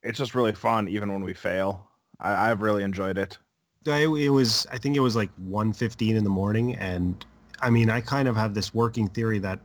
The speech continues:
Speaker 2: at one A M, my brain is just done. Like, I, no matter what's happening, if I'm playing video games at one A M,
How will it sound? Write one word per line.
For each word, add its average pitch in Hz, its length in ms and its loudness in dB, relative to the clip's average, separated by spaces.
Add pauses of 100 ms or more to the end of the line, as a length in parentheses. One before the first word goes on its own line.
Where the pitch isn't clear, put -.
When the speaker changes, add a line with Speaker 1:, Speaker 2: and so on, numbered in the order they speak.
(120)
Speaker 2:
at 104 100 0
one 117 220 2
A 107 120 2
M, 110 160 2
my 110 180 2
brain 104 340 2
is 90 140 -4
just - 400 -8 (160)
done. 87 260 -2 (640)
Like, 101 220 -4
I, 120 80 0
no 123 140 2
matter 117 220 4
what's 117 240 0
happening, 120 400 -2
if 110 120 -6
I'm 110 100 -2
playing 120 220 0
video 113 260 0
games 107 300 0
at 95 60 -4
one 101 180 -4
A 101 100 -4
M, 123 240 -2